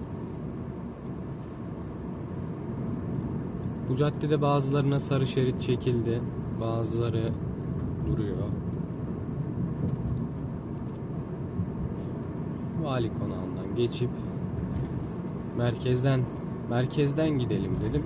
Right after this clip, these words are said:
Hem çarşı merkezden de görüntü almış oluruz.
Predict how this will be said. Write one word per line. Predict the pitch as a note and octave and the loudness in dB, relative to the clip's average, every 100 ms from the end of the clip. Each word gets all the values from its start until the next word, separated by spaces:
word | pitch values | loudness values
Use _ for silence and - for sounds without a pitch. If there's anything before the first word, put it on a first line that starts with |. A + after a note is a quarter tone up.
| B2 | 0
Hem | A#2+ A#2+ - | 0 0 -2
çarşı | - A#2 A#2+ - | -2 -2 0 0
merkezden | A#2+ A#2 A2+ A#2+ A2+ A#2 A2 G#2 | 0 0 -2 -2 0 0 0 0
de | |
görüntü | G2 G2 G#2+ G#2+ G#2+ | 0 0 0 0 -2
almış | G2+ G2+ - | -2 -2 -4
oluruz. | F2+ E2 F2+ - - | -4 -4 -4 -4 -6